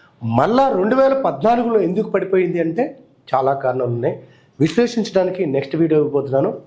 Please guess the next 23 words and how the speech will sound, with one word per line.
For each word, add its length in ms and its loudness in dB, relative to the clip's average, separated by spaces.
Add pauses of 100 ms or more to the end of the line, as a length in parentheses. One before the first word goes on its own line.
(260)
ఇవి 120 0
మా 300 2
అభిప్రాయాలు 440 2
కాదండి, 580 -2
ఉన్న 180 0
డేటాను 460 0
బట్టి, 400 -4 (520)
అలాగే 680 -2
కొంచెం 460 -2 (560)
మాకున్న 640 0 (340)
ఆ 300 0 (380)
పొలిటికల్ 380 2
సోర్సెస్ 460 -4
బట్టి 140 -4
కూడా 140 0
చెప్పడం 380 -2
జరిగింది. 440 -2 (340)
So 80 2
మీకేమన్నా 600 2
అనిపిస్తే, 640 -2 (140)
బూతులు 240 0
పెట్టడం 400 -2
కన్నా 300 -4